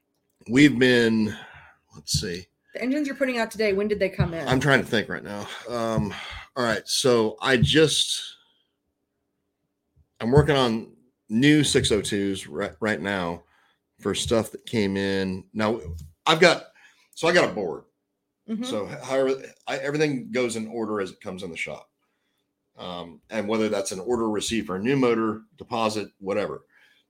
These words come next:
Speaker 1: So I've got the six oh four new stuff, six oh two new stuff. Then I've got six oh four rebuilds, six oh two rebuilds.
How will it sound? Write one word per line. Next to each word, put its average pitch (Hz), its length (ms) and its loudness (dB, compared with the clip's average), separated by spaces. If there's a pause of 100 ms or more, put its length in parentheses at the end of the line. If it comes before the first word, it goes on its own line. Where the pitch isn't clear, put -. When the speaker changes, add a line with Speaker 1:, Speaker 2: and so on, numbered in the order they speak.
(140)
Speaker 1:
So - 180 -6
I've 101 160 -2
got 107 180 -4
the - 60 -12
six 156 240 -2
oh 170 100 4
four 131 440 2
new 117 240 0
stuff, 95 400 -4 (200)
six - 300 -6
oh 120 80 4
two 117 260 -2
new 98 160 -4
stuff. 90 400 -8 (880)
Then 107 140 -2
I've 98 140 -2
got 95 400 -2
six - 280 -2
oh 120 80 4
four 110 200 0
rebuilds, 120 580 2
six - 180 -4
oh 98 60 -4
two 135 240 0
rebuilds. 76 540 -6